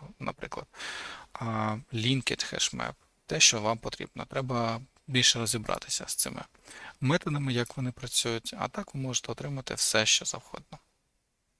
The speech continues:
Отже, коли ви працюєте зі стрімами, ви можете використовувати якісь проміжні методи для того, щоб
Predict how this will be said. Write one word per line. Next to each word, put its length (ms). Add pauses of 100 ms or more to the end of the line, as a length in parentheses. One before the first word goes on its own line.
(260)
Отже, 320 (800)
коли 180
ви 140
працюєте 580
зі 140
стрімами, 580 (280)
ви 80
можете 440
використовувати 1040
якісь 320
проміжні 560
методи 500
для 140
того, 220
щоб 180